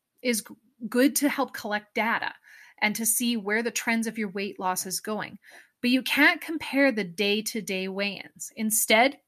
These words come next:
focus on the month to month. So don't compare, you know, the first of the month to the second of the month to the third of the month. Instead, compare the first of this month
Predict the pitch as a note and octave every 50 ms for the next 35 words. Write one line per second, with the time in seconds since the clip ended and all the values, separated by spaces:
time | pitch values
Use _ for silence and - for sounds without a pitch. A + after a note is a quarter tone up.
0 | _ _ _ _ _ _ _ - A#3 - A#3+ A#3 A#3 - D4 - - - A3+ A3
1 | G#3+ G#3 G#3+ G#3+ G#3+ - _ _ _ - G#3+ G#3 G3+ G3 F#3+ F#3+ F#3 - - -
2 | - - G#3 F#3+ F#3 F3+ F3 - - _ - - _ - - - - _ - -
3 | A#3 G#3+ B3+ C4 C#4+ C#4+ D4 D#4 - A3 C4 B3+ A#3+ A#3 A#3 A#3 A#3 _ _ _
4 | _ _ _ _ _ _ - B3 A3+ A3+ G#3+ G3+ G3 F#3+ G#3 G3 - - A#3 A#3
5 | A3+ - B3+ A#3 A3+ G#3+ G#3 G#3 G3 - - - - G3+ F#3+ - - A#3 A3 A3
6 | A3+ G#3+ G3+ F#3+ F#3 G3 G3 G3 F#3+ - - - G3 F3+ E3+ - C4 C4+ C#4+ C4
7 | A3 G3 F3+ F3 E3 F3 - _ - A3+ A3 - A3+ G#3+ G#3+ G#3+ - - G#3+ G3+
8 | - G3+ G3 F#3 F#3+ F#3 - F#3+ - - A#3+ C4 D4 - - C4+ G#3+ B3 B3 -
9 | - G3 F3+ F3+ F#3 - -